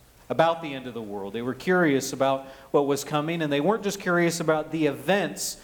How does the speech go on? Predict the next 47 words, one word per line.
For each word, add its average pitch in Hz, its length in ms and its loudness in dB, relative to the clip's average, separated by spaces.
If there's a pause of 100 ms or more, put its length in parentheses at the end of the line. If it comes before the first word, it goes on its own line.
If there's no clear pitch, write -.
(140)
that 156 120 4
were 151 100 2
gonna 147 140 -2
be 147 120 2
off 143 280 4
in 147 60 -4
the 135 100 -2
future. 147 400 -2
They 151 100 6
were 135 220 2
curious 185 540 4
about, 156 320 0 (200)
well, 147 120 4
how 190 120 2
are 294 120 2
we 294 80 -4
supposed 240 300 0
to 196 80 0
live 196 380 4
today, 135 840 0 (160)
now, 120 680 -4 (480)
here? 117 540 0 (920)
You 139 60 0
know, 143 60 2
how 185 140 2
were 208 80 4
they 196 160 2
supposed 196 300 0
to 208 60 -2
respond 175 640 2
to 170 80 -10
the 151 120 2
affliction 165 520 0
and 147 100 0
the 139 60 0
suffering 160 560 0
that 127 160 -2
they 139 120 0
were 127 160 0
facing 147 580 -2
and 117 80 -6
that 120 120 -2
was 120 180 -2
in 107 120 -6
front 156 260 -2
of 98 120 -6
them? 85 140 -10